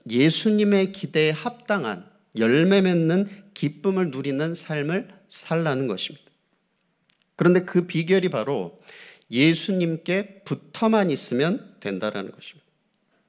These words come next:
그래서 은혜만 받으면 얼굴도 밝아지고 그리고 열매도 자연히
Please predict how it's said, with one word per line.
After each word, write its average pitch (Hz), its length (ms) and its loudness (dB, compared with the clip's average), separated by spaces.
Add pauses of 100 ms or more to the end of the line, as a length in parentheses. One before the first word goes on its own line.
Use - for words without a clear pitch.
(760)
그래서 117 580 0 (840)
은혜만 175 500 8
받으면 123 500 -2 (100)
얼굴도 147 480 2
밝아지고 101 680 -6 (480)
그리고 104 560 -6 (220)
열매도 113 520 2
자연히 104 720 -6